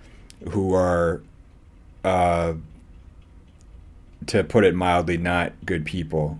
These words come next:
when it comes to their, uh, their behavior and treatment of their own people, and in certain cases, the murder of their political opponents. That's who Elon Musk is, is to be associated, as Donald Trump was.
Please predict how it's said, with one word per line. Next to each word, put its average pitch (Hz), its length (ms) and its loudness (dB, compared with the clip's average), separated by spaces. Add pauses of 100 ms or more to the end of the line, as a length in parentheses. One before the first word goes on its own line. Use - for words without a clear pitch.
(100)
when 85 160 -6
it 76 80 -4
comes 82 340 -4
to 82 420 -4 (840)
their, 85 760 0
uh, 82 300 0 (440)
their 95 160 -2
behavior 90 520 0
and 87 80 -4
treatment 92 300 -2
of 82 60 0
their 82 120 -4
own 90 200 -4
people, 101 500 0 (440)
and 90 100 -2
in 85 100 -2
certain 87 320 -2
cases, 85 460 -4
the 87 100 -4
murder 85 600 -2
of 85 140 -8
their 82 120 -4
political 87 500 -2
opponents. 95 640 -4 (2000)
That's 165 220 8
who 147 120 8
Elon 110 300 6
Musk 85 360 -2
is, 78 240 -4
is - 180 -4
to - 80 -2
be 95 160 -2
associated, 87 720 -2
as 85 160 0
Donald 90 360 0
Trump 78 280 -4
was. 69 340 -8